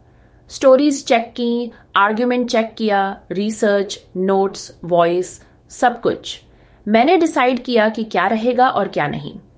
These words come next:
और यही वो पार्ट है जो मुझे so exciting लगता है।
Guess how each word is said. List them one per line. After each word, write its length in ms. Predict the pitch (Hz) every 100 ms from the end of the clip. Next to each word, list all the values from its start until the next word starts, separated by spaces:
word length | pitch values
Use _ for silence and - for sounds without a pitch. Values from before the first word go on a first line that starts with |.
| _ _ _ -
और 120 | 302
यही 280 | 285 277 349
वो 120 | 330
पार्ट 300 | 320 208 190
है 340 | 208 208 226 -
जो 80 | 233
मुझे 320 | 233 254 254 208
so 380 | 220 - 254 240
exciting 480 | - 190 175 170
लगता 280 | 156 147 147
है। 260 | 147 156